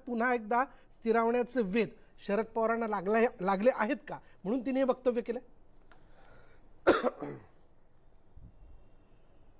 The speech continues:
Speaker 2: आपण पाहिलं असेल की मी टिप्पणी करताना कुठेही माननीय शरद पवार साहेबांचं नाव घेतलं नाही.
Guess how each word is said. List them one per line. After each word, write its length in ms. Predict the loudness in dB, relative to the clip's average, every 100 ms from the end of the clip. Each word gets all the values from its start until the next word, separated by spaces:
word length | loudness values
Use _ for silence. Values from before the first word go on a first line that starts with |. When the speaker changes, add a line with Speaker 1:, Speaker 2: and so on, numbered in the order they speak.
| -20 -20 -20 -20 -14 -6
Speaker 2:
आपण 220 | -2 0
पाहिलं 360 | 0 0 2 2
असेल 500 | 2 -4 -6 -14 -20 -20 -20 -20 -20 -20 -20 -2
की 100 | 0
मी 460 | 2 2 2 2 0 -6
टिप्पणी 400 | 0 2 2 2
करताना 580 | 0 0 0 0 0
कुठेही 560 | -2 -6 -4 0 0 0
माननीय 440 | 0 -2 -2 -2
शरद 240 | -2 -4 -6
पवार 260 | -2 -2
साहेबांचं 500 | -2 -4 -4 -4 -4
नाव 180 | -2 -4
घेतलं 380 | -4 -8 -4 -4
नाही. 260 | -4 -6